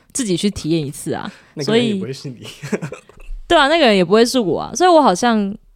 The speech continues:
Speaker 1: 对他没有那么办法有热忱。
Speaker 2: 嗯哼。
Speaker 1: 对。但，好啊，举这题是要跟大家说，有些刻板印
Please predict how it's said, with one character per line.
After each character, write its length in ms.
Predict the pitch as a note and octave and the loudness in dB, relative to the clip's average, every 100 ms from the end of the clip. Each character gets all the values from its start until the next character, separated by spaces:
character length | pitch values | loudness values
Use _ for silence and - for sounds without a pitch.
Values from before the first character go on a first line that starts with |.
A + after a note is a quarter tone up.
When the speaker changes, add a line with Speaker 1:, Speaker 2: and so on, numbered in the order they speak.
| _ - | _ -2
Speaker 1:
对 160 | D#4 | 2
他 220 | A#3+ A3+ A3+ | 4 4 4
没 160 | A3 | 4
有 300 | A3 F3 D3+ - - | 6 4 2 -4 -2
那 140 | B3+ | 2
么 460 | G#3+ F3+ E3+ D#3 - F#3+ | 4 4 2 0 -4 -4
办 180 | A3+ G#3 | 0 0
法 140 | E3+ | 0
有 140 | D#3+ D3+ | 0 0
热 240 | F3+ G3 | 2 2
忱。 280 | E3+ - F#3 D3 - - - | 2 0 2 0 -4 -16 -20
Speaker 2:
嗯 260 | - A#2+ A2 | -10 -8 -6
哼。 260 | B2 - C#3 | -10 -12 -10
Speaker 1:
对。 320 | E3 - - - - - - - | -8 -8 -14 -18 -20 -20 -12 -8
但， 580 | - B3 G#3+ G3 F3+ F#3 - | -2 0 2 2 2 -2 -6
好 160 | - | 2
啊， 120 | F3+ F3 | 4 4
举 140 | G3 | 2
这 160 | A3+ F#4 | 4 4
题 100 | G#3 | 6
是 60 | |
要 100 | A3 | 4
跟 140 | A3+ A3+ | 4 4
大 60 | |
家 160 | A3+ A3 | 4 2
说， 440 | A3 F#3 F#3 F#3+ G3+ - - | 2 0 2 0 -4 -16 -2
有 120 | F#3+ | 2
些 260 | A3 C4+ D4 - | 4 4 4 0
刻 160 | - | 0
板 180 | A3+ F#3 | 2 2
印 340 | G#3 G#3 G3 | 2 -2 -4